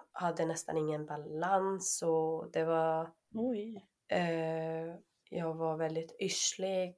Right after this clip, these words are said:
Speaker 1: och hade huvudvärk. När jag kommer till akuten och jag har fått ett rum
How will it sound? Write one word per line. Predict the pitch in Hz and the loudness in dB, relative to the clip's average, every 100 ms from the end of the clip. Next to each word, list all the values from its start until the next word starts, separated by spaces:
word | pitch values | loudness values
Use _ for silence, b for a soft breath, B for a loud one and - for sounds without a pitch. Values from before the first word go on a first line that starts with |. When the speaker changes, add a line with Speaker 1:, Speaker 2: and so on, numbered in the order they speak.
| - | -4
Speaker 1:
och | 160 160 160 | -2 0 -2
hade | 170 165 - - | -6 -6 -10 -8
huvudvärk. | 190 170 170 170 185 196 196 196 - - b b b b b b _ _ _ _ - - | -6 -6 -6 -2 2 2 2 -2 -14 -16 b b b b b b _ _ _ _ -20 -2
När | 165 165 | 2 2
jag | 170 | 2
kommer | 170 165 | 0 0
till | 185 | 0
akuten | 180 185 180 - 185 | -4 -6 -6 -4 -2
och | 170 | -2
jag | |
har | 160 | -2
fått | - - | -8 -18
ett | - - | -10 -2
rum | 208 214 214 214 | 2 4 4 0